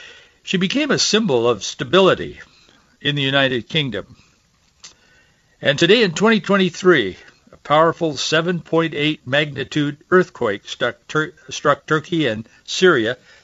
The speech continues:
toppled thousands of buildings, trapping residents under mounds of rubble. The death toll would eventually be more than fifty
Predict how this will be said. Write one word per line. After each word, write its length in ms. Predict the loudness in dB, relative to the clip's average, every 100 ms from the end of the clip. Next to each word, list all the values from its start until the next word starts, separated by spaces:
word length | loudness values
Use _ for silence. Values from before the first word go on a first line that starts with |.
| -4
toppled 380 | -2 -2 -6 0
thousands 520 | 2 2 -2 -10 -12
of 120 | -4
buildings, 720 | 0 0 -2 -6 -12 -16 -20 _ -2
trapping 440 | -2 0 -6 -4
residents 600 | -2 -2 -4 -8 -8 -4
under 320 | -2 -2 -6
mounds 520 | -4 0 0 0 -2
of 160 | -6 -2
rubble. 440 | 2 2 0 -4 _ _ -20 -20 -20 _ _ _
The 120 | -8
death 500 | 0 0 0 -14 -20 _
toll 280 | -4 0 0
would 140 | 0 -2
eventually 440 | -4 -4 -4 -6
be 160 | -4 -4
more 220 | -4 -4
than 240 | -4 -10
fifty 540 | -10 -8 -6 -6 -10